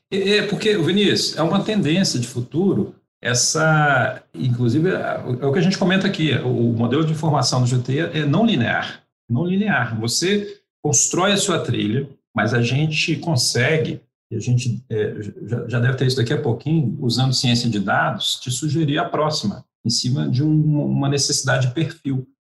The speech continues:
Então, quando a gente fala assim, "Ah, no futuro a educação vai ser adaptada pra cada indivíduo",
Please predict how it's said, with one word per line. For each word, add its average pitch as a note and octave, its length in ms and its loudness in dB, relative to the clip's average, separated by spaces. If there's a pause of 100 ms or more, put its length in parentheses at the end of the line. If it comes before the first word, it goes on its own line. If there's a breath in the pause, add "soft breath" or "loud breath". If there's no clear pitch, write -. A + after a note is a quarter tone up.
Então, C3+ 160 0
quando G3 140 2
a F#3+ 60 4
gente F#3+ 200 0
fala F3 200 0
assim, C#3+ 400 -2 (280)
"Ah, G3 160 2
no D3+ 120 2
futuro F3+ 800 2
a B2 80 2
educação D3+ 920 0
vai A#2 140 0
ser C#3 160 -2
adaptada C3 580 -2
pra C3 160 -4
cada C3 240 -2
indivíduo", A#2+ 400 0